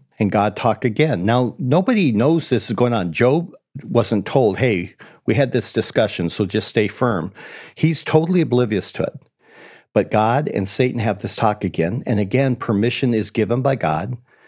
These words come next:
to Satan. But this time he says, "You can't take his life. You can touch him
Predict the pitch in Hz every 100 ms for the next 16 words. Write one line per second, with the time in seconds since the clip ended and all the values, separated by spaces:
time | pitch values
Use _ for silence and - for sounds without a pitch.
0 | _ _ _ _ _ _ 139 - 117 95
1 | 90 95 101 - - 131 107 95 107 90
2 | 107 95 104 95 - 104 85 - 85 -
3 | 110 104 90 - 160 - 90